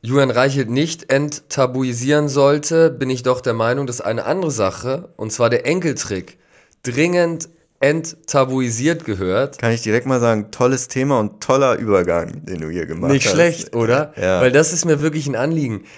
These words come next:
Speaker 1: Weil ich bin jetzt ja mal, mich haben sie versucht zu kriegen. Ne?
Speaker 2: Mhm.
Speaker 1: Über einen Enkeltrick. Ich hab eine Nachricht bekommen, hey, wie ging's nochmal? Vielleicht finde ich's noch. Warte, jetzt muss, das können wir gleich, äh
Speaker 2: Da kann ich an der Stelle deine Recherche kurz überbrücken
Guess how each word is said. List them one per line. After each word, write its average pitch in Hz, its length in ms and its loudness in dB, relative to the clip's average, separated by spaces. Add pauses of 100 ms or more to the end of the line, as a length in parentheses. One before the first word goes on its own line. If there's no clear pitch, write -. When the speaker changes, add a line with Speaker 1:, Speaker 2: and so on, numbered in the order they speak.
(120)
Speaker 1:
Weil 127 200 2
ich 185 200 -4
bin 196 180 2
jetzt 175 220 -2
ja 151 100 4
mal, 143 380 4
mich 156 300 0
haben 175 120 2
sie 165 120 -2
versucht 139 340 0
zu 123 120 -6
kriegen. 80 420 -8 (400)
Ne? 131 160 2
Speaker 2:
Mhm. 101 180 0
Speaker 1:
Über 147 120 4
einen 139 100 2
Enkeltrick. 175 540 0
Ich 139 160 -4
hab 139 180 0
eine 123 380 2 (1000)
Nachricht 156 380 0
bekommen, 185 520 2 (520)
hey, 165 680 2 (340)
wie 143 280 -6
ging's 175 220 -4
nochmal? 170 540 -2
Vielleicht 107 340 -8
finde 139 280 -4
ich's - 140 -8
noch. 120 260 -6 (1160)
Warte, 95 280 -8
jetzt 92 140 -10
muss, 95 220 -10
das 92 220 -16
können 92 160 -14
wir 87 140 -10
gleich, 87 320 -14
äh 85 100 -18
Speaker 2:
Da 101 120 2
kann 101 180 2
ich 101 100 -2
an 92 80 0
der 92 100 2
Stelle 95 320 -2
deine 90 240 0
Recherche 110 460 -2
kurz 104 240 -6
überbrücken 113 680 0